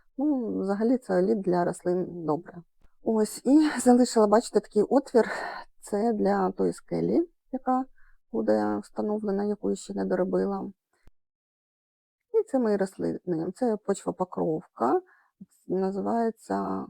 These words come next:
гласостігма. У мене буде ця почвопокровна рослинка і ехінодорус ніжний, такий схожий він на травичку. Рослини при запуску треба висаджувати одразу,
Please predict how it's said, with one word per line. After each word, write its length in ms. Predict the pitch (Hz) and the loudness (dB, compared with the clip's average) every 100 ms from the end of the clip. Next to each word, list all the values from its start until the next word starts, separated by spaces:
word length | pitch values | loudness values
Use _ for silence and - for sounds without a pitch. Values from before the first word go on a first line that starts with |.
| - _ _ | -16 _ _
гласостігма. 1040 | 190 196 202 - 202 - 165 175 - 165 - _ _ _ - | -6 -2 -2 -2 -8 -8 -8 -8 -10 -14 -14 _ _ _ -8
У 60 | |
мене 120 | 240 180 | -2 -2
буде 440 | 185 175 170 170 175 175 | -2 -4 -4 -4 -8 -14
ця 180 | - 170 | -10 -8
почвопокровна 840 | 175 - 175 - - 359 370 349 | -8 -8 -6 -6 -2 2 4 4
рослинка 640 | 311 - 285 277 269 226 - | 2 0 -2 -2 0 -4 -2
і 260 | 254 277 254 - _ _ | -2 0 -2 -6 _ _
ехінодорус 720 | - 226 214 196 208 190 - 180 | -10 -4 -4 -2 -2 -4 -6 -4
ніжний, 520 | 180 170 165 160 175 _ _ | -4 -4 -4 -4 -8 _ _
такий 260 | _ _ 175 | _ _ -14
схожий 380 | - 170 175 160 | -6 -6 -4 -4
він 160 | 160 | -4
на 100 | 160 | -6
травичку. 680 | 165 175 165 - - - 170 _ _ - | -8 -6 -6 -8 -14 -18 -18 _ _ -8
Рослини 440 | 202 - 185 180 | -6 -4 -2 -2
при 220 | 180 185 | -2 -4
запуску 540 | 185 175 - - - 175 | 0 -2 -2 -12 -16 -8
треба 320 | 185 175 180 | -6 -6 -6
висаджувати 680 | 175 - 165 180 165 160 160 | -8 -6 -6 -6 -8 -10 -6
одразу, 600 | 165 180 381 370 349 330 | -4 0 2 2 0 0